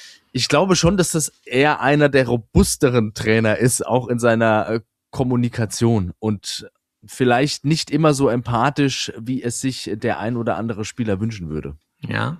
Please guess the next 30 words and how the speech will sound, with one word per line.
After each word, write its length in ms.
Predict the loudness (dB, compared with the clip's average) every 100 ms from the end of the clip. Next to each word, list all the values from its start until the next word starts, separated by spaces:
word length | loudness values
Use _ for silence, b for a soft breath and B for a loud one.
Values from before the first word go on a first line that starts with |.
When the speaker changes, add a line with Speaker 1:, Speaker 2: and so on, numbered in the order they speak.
| _
Speaker 2:
du 100 | -4
hast 160 | -2 0
es, 360 | -2 -2 -6 -10 -8
äh, 200 | -6 -6
schon 260 | -8 -8 -6
gesagt. 360 | -4 -4 -4 -6
Er 120 | -2
war 220 | 0 -2
eher 340 | -2 -2 -4
extrovertiert, 760 | -6 -6 -4 -4 -4 -4 -6 -6 _ -12
kann 140 | -6
man 100 | -4
das, 100 | -4
Speaker 1:
Mhm. 140 | -4 -6
Speaker 2:
glaub 220 | -6 -6
ich, 80 | -4
sagen. 200 | -2 0
Also 260 | 0 2
er 100 | 2
ist 260 | 0 -2 -2
jetzt 220 | -4 2
nicht 180 | 2 2
wie 100 | -2
zum 140 | -2
Beispiel 320 | 0 0 -2 0
Horst 180 | 0
Steffen 280 | 2 0 0
in 100 | -2
Bremen 320 | -2 -2 -2
aufgetreten. 640 | -4 -10 -14 -12 -12 -14